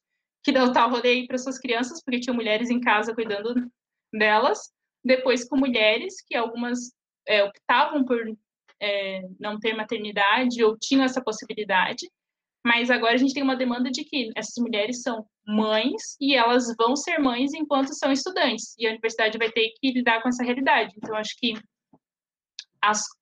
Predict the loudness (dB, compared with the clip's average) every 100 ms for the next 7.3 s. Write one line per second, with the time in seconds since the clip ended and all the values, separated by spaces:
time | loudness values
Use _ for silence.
0 | _ 0 2 2 2 0 0 2 4 4
1 | 2 2 0 0 0 2 0 -2 -2 0
2 | 0 0 -2 -8 0 2 4 2 2 2
3 | 2 4 4 0 -4 0 0 2 0 0
4 | -2 -2 -6 -6 -8 0 0 0 -2 -4
5 | -2 -4 -4 -2 -2 2 2 2 -2 -8
6 | -6 -6 -6 -6 -4 0 0 0 0 2
7 | 2 0 -2